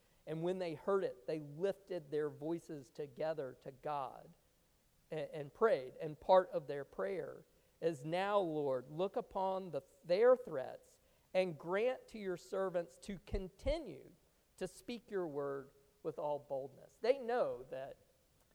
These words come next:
you know, in themselves, they don't have the ability to persevere in the face of such pressure.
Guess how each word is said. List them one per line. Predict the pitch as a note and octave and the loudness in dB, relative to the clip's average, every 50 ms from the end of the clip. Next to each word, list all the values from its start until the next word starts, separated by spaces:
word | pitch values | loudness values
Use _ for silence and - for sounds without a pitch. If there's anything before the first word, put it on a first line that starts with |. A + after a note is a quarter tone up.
| _ _ - | _ _ -12
you | D3+ D3+ | -10 -8
know, | C#3 C3 C3 B2+ C3+ D3 D#3 - _ _ _ _ _ _ _ _ _ | -6 -6 -8 -8 -10 -12 -16 -20 _ _ _ _ _ _ _ _ _
in | - G#3 A#3+ A#3 | -4 -4 -4 -2
themselves, | A3 F#3+ F3 D#3+ - - - F3+ F3+ G3 A3+ A#3+ B3+ A#3+ G3+ - - | -6 -6 -6 -10 -10 -4 -2 0 2 2 2 0 0 -2 -6 -10 -4
they | F#3 F#3 G#3 | -2 -2 0
don't | G#3 F#3+ G3 - - | 0 -2 -4 -8 -10
have | - E3+ E3 E3 D#3+ D3 | -10 -8 -8 -8 -8 -8
the | D3+ C#3+ C#3 | -10 -8 -8
ability | C3+ C3 D3+ D3+ D#3 D#3 C#3+ C#3 C#3 B2+ B2+ B2 A#2+ _ - | -8 -4 -4 -4 -2 -4 -6 -8 -10 -14 -14 -16 -20 _ -18
to | D#3 C#3+ C3 _ - | -18 -18 -16 _ -12
persevere | - F3 D#3 - - - - _ D3 D3 C#3+ C#3 B2 A2+ A#2+ C#3 - _ _ _ _ _ _ - | -10 -10 -10 -10 -14 -18 -18 _ -18 -16 -16 -16 -16 -16 -18 -20 -20 _ _ _ _ _ _ -10
in | D3+ D3 C3+ | -10 -10 -10
the | C3+ - _ _ | -12 -16 _ _
face | D#3 D3+ C#3 C#3 B2 - - - _ _ | -8 -8 -8 -10 -14 -20 -20 -20 _ _
of | D3+ C#3 - - - | -18 -18 -18 -14 -12
such | D#3 C#3+ C3+ C3 - - - - - _ _ _ _ _ _ _ _ _ _ _ _ _ | -12 -12 -12 -12 -16 -20 -20 -20 -20 _ _ _ _ _ _ _ _ _ _ _ _ _
pressure. | - - E3 D3+ - - - - | -2 -2 -2 -2 -2 -6 -14 -18